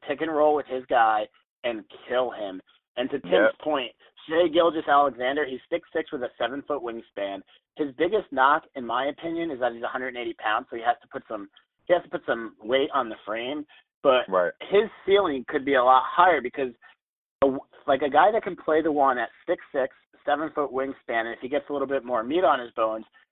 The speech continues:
Speaker 1: he
Speaker 2: Yeah.
Speaker 1: could potentially switch one through three, one through four. And this is, this is my point when I talk about the draft and that people should always think about. The point of the draft is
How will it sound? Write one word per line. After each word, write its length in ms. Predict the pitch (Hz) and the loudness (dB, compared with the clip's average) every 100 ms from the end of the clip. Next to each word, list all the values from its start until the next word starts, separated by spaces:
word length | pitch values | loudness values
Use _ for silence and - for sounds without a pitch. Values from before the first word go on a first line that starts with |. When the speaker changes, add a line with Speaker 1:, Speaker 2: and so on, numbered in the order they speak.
| _ _ _ _ | _ _ _ _
Speaker 1:
he 160 | - 349 | 0 2
Speaker 2:
Yeah. 120 | 190 | 4
Speaker 1:
could 120 | 208 | 0
potentially 540 | 180 170 170 160 160 143 - | -2 0 0 0 -2 -4 0
switch 280 | 190 175 | 0 0
one 300 | 131 135 147 | 0 0 0
through 220 | 139 147 143 | 0 -2 -2
three, 320 | 139 135 131 | -4 -2 -2
one 280 | 131 131 120 | 0 0 -2
through 220 | 127 120 - | -6 -8 -2
four. 380 | 185 180 135 127 _ _ _ - | 2 4 4 2 _ _ _ -2
And 340 | 147 139 139 131 _ _ _ _ | 2 2 0 -6 _ _ _ _
this 200 | - 175 185 | -2 -2 -2
is, 220 | 233 202 - | -8 -10 -8
this 180 | 131 160 | -6 -6
is 60 | |
my 220 | 202 190 | 0 0
point 340 | 160 - 143 131 | 0 -2 -4 -4
when 100 | 127 | -6
I 100 | 117 | -6
talk 240 | - 127 | -2 -2
about 160 | 131 117 | 0 -4
the 60 | 104 | -2
draft 340 | 117 110 110 | 2 2 2
and 140 | 107 107 | -4 -6
that 160 | 101 | -6
people 240 | - 143 156 | -10 -10 -8
should 140 | 135 | -4
always 180 | 113 110 | -4 -4
think 140 | 135 120 | -8 -8
about. 280 | 107 101 - _ _ | -6 -4 -6 _ _
The 60 | - | -14
point 380 | - 175 220 185 | -4 -2 0 -2
of 100 | 160 | -4
the 80 | 139 | -2
draft 460 | 131 123 139 151 _ _ _ _ | 2 4 6 4 _ _ _ _
is 100 | 139 | -6